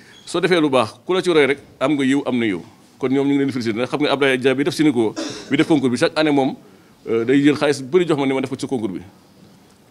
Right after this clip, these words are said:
Ba, eh, fo-, forum bi, bi dimbale loo ko fekk, mais noonu la ci def. Donc loolu day wane ne ñun ñëpp ñoo bokk li ñuy liggéey, mooy toolu lislaam bi la ñuy, la ñuy suuxat, euh, diine lislaam la ñuy suuxat, wane lislaam la ñuy suuxat, wane lu baax la ñuy suuxat.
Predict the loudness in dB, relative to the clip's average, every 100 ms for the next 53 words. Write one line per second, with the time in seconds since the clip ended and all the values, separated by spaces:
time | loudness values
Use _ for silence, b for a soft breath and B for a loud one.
0 | _ -10 -4 -4 -4 -6 -8 -8 0 2
1 | 4 2 2 0 4 6 4 2 -2 -2
2 | -2 0 -2 -2 -4 -8 B B B 0
3 | 2 6 6 6 4 4 4 2 -2 -4
4 | -2 -4 -4 -2 0 -2 -2 -2 -4 -4
5 | -4 -4 -2 -2 -4 -4 -4 -2 -4 -8
6 | b b b -6 -4 0 0 0 -2 -2
7 | -4 -4 -4 -6 -10 -4 0 2 2 0
8 | -2 -2 -2 -4 -2 -4 -4 -4 -4 -6
9 | -10